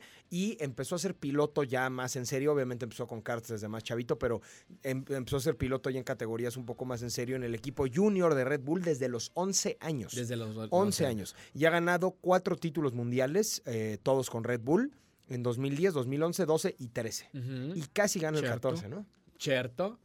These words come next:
Speaker 1: Eh,
Speaker 2: cierto.
Speaker 1: pero se le fue.
Speaker 2: Se le fue,
Speaker 1: Se
Speaker 2: <laughs> se
Speaker 1: le
Speaker 2: le
Speaker 1: fue.
Speaker 2: fue de las manos.
Speaker 1: Eh, tres subcampeonatos más, dos mil nueve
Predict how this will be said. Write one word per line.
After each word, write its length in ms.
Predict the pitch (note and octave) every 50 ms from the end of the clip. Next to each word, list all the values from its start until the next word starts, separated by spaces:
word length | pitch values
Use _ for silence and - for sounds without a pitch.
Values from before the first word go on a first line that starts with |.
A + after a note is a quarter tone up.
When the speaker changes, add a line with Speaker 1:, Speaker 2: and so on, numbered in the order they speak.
| - G3+
Speaker 1:
Eh, 80 | B2 A2+
Speaker 2:
cierto. 240 | A2 A2+ B2 - A#2+
Speaker 1:
pero 180 | A2+ G#2+ C3
se 100 | F3 A#2
le 80 | G2+ G2+
fue. 160 | - - - - _
Speaker 2:
Se 140 | - - A#2+
le 120 | A#2+ A#2
fue, 160 | A2 B2 A2+
Speaker 1:
Se 80 | - -
Speaker 2:
<laughs> 140 | E3 D#3 A2
se 80 | A2
Speaker 1:
le 60 | E3+
Speaker 2:
le 80 | D#3+ C#3
Speaker 1:
fue. 40 | G2+
Speaker 2:
fue 120 | D#3+ D#3
de 80 | C#3 B2+
las 160 | A#2+ A2 -
manos. 140 | G#2 - B2+
Speaker 1:
Eh, 540 | B2+ B2+ B2+ B2+ B2 B2+ B2+ B2+ B2 B2 A#2 -
tres 200 | - G3+ G#3+ -
subcampeonatos 680 | - G#3 - - D#3+ C#3+ D3+ D3+ D#3+ E3+ D#3+ - C#3+ C3
más, 400 | D3+ F#3 C4 C#4+ - - - - _ _ _ _ _
dos 200 | - B2 B2+ A#2+
mil 180 | C3+ D#3 E3 E3
nueve 380 | E3+ F#3+ A3 A#3 B3+ D4 D#4